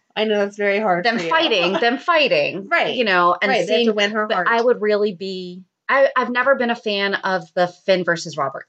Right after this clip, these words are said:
Speaker 2: thing because
Speaker 1: No.
Speaker 2: for me, it doesn't feel that way.
Speaker 1: No, 'cause
Speaker 2: You know,
Speaker 1: Rob,
Speaker 2: but
Speaker 1: we've
Speaker 2: for
Speaker 1: said this
Speaker 2: David
Speaker 1: before,
Speaker 2: and
Speaker 1: Robert's
Speaker 2: Finn,
Speaker 1: done. Yeah.
Speaker 2: heck yeah.
Speaker 1: All right. Wow. That's a big step for you, Shannon.
Speaker 2: It
Speaker 1: I'm,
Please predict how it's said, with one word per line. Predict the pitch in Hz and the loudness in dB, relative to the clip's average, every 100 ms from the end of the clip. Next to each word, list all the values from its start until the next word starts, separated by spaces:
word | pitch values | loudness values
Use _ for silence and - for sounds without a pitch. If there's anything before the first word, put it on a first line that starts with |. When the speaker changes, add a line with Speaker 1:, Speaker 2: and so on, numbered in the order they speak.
| - | -16
Speaker 2:
thing | - - _ | -18 -20 _
because | - 226 - - - | -8 -2 -2 -2 -6
Speaker 1:
No. | - | -6
Speaker 2:
for | 208 | -6
me, | 190 208 208 | -2 -2 -2
it | |
doesn't | 190 175 170 - | -2 -2 -4 -6
feel | 151 | -6
that | 139 131 | -6 -8
way. | - - 170 - | -8 -10 -12 -6
Speaker 1:
No, | 480 381 175 | -2 0 0
'cause | 180 | -2
Speaker 2:
You | |
know, | 180 180 | 0 2
Speaker 1:
Rob, | 277 277 | 2 0
Speaker 2:
but | 220 | -2
Speaker 1:
we've | 196 | -4
Speaker 2:
for | |
Speaker 1:
said | 165 220 | 0 -2
this | 196 180 | -2 0
Speaker 2:
David | 180 202 | 0 2
Speaker 1:
before, | 247 | 2
Speaker 2:
and | 240 | 2
Speaker 1:
Robert's | - 202 | 0 2
Speaker 2:
Finn, | 240 247 | 2 2
Speaker 1:
done. | 170 151 180 | -2 -6 -14
Yeah. | 220 214 | -6 -2
Speaker 2:
heck | 151 208 | 0 -2
yeah. | 180 143 120 - _ _ _ _ _ _ _ - - | -2 -2 -2 -10 _ _ _ _ _ _ _ -16 -4
Speaker 1:
All | 208 | -2
right. | 214 277 214 - | 0 0 -4 -6
Wow. | 190 220 240 196 190 _ _ _ _ - | -2 0 2 0 -4 _ _ _ _ -4
That's | 247 262 | -4 -2
a | |
big | 269 262 | -2 -2
step | - 269 254 | -2 -2 -2
for | |
you, | 208 170 | -4 -4
Shannon. | 170 165 160 160 | -4 -4 -4 -2
Speaker 2:
It | |
Speaker 1:
I'm, | 175 | 0